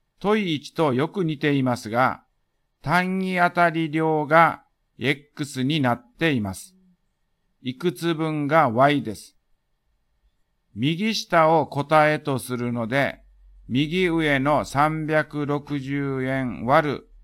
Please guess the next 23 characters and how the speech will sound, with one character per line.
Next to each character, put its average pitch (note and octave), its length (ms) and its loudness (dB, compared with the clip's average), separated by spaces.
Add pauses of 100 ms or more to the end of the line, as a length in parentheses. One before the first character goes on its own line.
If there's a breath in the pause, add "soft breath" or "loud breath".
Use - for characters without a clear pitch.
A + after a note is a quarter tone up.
(480)
左 D3+ 540 2
上 C3+ 320 -2
の D3 340 0
X C3 800 -6
円 A2+ 240 -4
で F#2+ 140 -12
す。 - 220 -20 (880)
そ D3+ 140 -4
れ E3+ 120 2
で、 D#3+ 360 0 (320)
文 B2+ 180 0
字 D#3 160 -2
式 C#3+ 320 -6
は D3 380 2 (480)
三 D#3+ 440 0
百 D3+ 380 -2
六 C#3+ 360 -4
十 C3+ 420 -4 (580)
÷X A#2 800 -8 (580)
イ A#2 180 -8
コ C#3+ 360 0
ー C3+ 60 0
ル D#3 220 -4